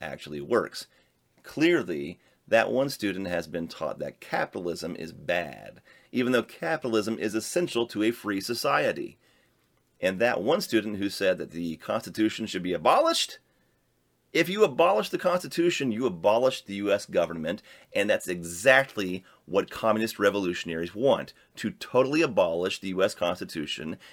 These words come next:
and the existing government so they can set up their own tyrannical government and claim power for themselves.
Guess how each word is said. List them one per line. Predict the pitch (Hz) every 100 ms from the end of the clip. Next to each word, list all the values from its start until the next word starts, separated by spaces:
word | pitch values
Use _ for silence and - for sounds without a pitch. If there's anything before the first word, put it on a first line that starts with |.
| -
and | 92 104 101
the |
existing | 107 92 90 - 117
government | 90 90 85 87
so | -
they | 82 90
can | 98
set | - 98
up | -
their | 90 -
own | 104 127
tyrannical | 98 95 127 139
government | 92 87 80 98
and | 90 92
claim | - 95 120
power | 120 78 80 -
for | -
themselves. | 82 214 - 160 85 - -